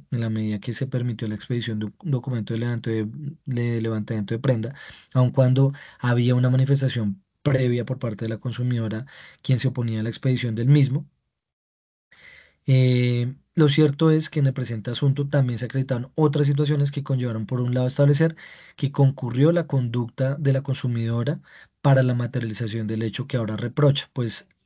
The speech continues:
antes había celebrado un contrato de compraventa con la persona que ahora funge como propietaria del vehículo,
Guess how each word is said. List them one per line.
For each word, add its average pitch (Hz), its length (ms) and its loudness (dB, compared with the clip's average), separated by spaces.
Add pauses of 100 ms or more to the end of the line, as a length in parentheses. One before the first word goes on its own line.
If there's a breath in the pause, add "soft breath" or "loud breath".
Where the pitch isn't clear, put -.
(160)
antes 143 360 4
había 147 180 0
celebrado 123 340 -4
un 107 80 -8
contrato 117 380 -6
de - 60 -8
compraventa 139 520 2
con 139 120 -2
la 127 100 -2
persona 110 360 -8
que - 120 -6
ahora 110 320 -4
funge 135 380 -2 (300 loud breath)
como 123 180 0
propietaria 113 560 -2
del 110 100 0
vehículo, 139 480 4